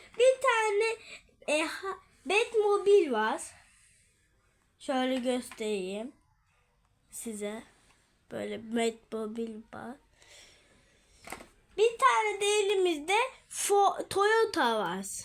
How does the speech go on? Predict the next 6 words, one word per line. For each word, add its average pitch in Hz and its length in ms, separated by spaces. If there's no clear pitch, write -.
İsmi 370 440
neymiş? 349 460
Toyota 427 880
Tacoma. 294 720
Bir 381 240
de 523 60